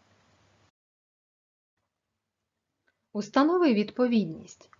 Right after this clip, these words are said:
Які людські якості пояснює кожний текст?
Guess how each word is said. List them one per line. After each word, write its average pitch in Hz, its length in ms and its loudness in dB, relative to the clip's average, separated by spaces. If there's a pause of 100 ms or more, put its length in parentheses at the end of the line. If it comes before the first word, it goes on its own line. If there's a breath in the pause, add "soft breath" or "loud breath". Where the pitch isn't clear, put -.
(140)
Які 214 480 2
людські 180 500 -4
якості 220 640 -6 (240 loud breath)
пояснює 233 640 0
кожний 180 680 -4 (120)
текст? - 580 -10